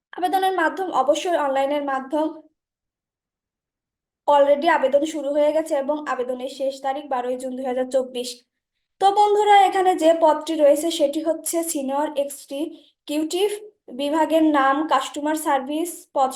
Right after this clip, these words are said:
সংখ্যা এখানে নির্ধারিত নয়। শিক্ষাগত যোগ্যতা যে কোনো বিষয়ে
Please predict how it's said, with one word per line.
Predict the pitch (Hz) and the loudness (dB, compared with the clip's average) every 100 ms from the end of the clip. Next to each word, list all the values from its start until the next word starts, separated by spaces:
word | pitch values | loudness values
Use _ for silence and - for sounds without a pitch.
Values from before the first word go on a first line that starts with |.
| 311 | -4
সংখ্যা | 269 269 294 | -4 -2 -4
এখানে | 302 294 330 - - _ _ _ - | -2 0 0 -2 -18 _ _ _ -6
নির্ধারিত | 294 311 339 233 233 294 | -2 0 2 2 0 0
নয়। | 247 - - _ _ _ - 320 | -2 -4 -16 _ _ _ -16 -6
শিক্ষাগত | 403 392 415 427 427 - 359 | -4 -2 -2 -2 -4 -4 -2
যোগ্যতা | 349 339 339 339 294 | -2 -2 0 2 2
যে | 294 | 0
কোনো | 294 302 302 | 0 -2 -4
বিষয়ে | 285 285 285 | -6 -2 -2